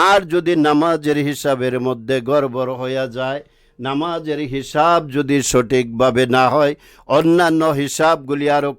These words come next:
কঠিন থেকে কঠিন হবে। তাই মেরে মহতরম দোস্ত বুজুর্গ, আমাদের পাঁচ ওয়াক্ত নামাজ পড়তে হবে। কথা ঠিক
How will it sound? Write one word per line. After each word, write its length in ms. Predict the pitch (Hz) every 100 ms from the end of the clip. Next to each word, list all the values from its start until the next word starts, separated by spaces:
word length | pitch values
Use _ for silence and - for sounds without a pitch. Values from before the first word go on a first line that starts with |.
| 120
কঠিন 360 | 123 127 143 147 123
থেকে 220 | 127 127 120
কঠিন 420 | 123 120 131 127 123
হবে। 280 | 127 123 127 127 - _ _ _ - _ _ _ _ _
তাই 160 | 151 214 247
মেরে 200 | 254 262
মহতরম 420 | 262 269 269 269 269 269
দোস্ত 240 | 269 - 294
বুজুর্গ, 420 | 294 294 302 285 302 294 - _ _ _ _ _ _ -
আমাদের 380 | 262 269 269 262 254
পাঁচ 380 | 269 320 311 -
ওয়াক্ত 280 | 269 269 - 277 262
নামাজ 360 | 262 269 311 302 -
পড়তে 340 | 262 262 - 269
হবে। 200 | 262 262 269 269
কথা 200 | 254 277
ঠিক 200 | 269